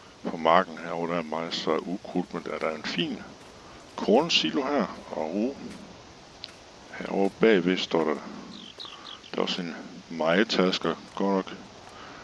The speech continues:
En er ældre dato, og ser ikke særlig pæn ud. Sådan en fin gammel bison. Og, øhm,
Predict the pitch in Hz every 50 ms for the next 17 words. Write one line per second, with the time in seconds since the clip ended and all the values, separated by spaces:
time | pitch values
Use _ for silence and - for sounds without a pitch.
0 | - - - - - - - - - - - - - 90 90 87 87 80 80 80
1 | 85 - - 90 92 110 127 127 131 104 90 87 - - 92 87 98 113 120 -
2 | - - 87 78 - - - - - - - 82 82 80 78 76 78 78 - -
3 | - - - - - - - - - - - - - 92 82 - - - 90 95
4 | - - - - 82 82 82 85 87 82 - - - - - 90 87 82 85 87
5 | 87 - - - - - - - - - - - - - - - - - - 85
6 | 82 82 82 82 80 - - - - - - - - - 98 90 82 80 78 -
7 | - 78 82 87 90 90 87 - - - - - - - - - - - - -
8 | - - 82 87 104 - - 95 80 73 71 67 - - - - - - - -
9 | - - - - - 98 - 87 80 78 76 76 76 76 76 73 73 76 73 73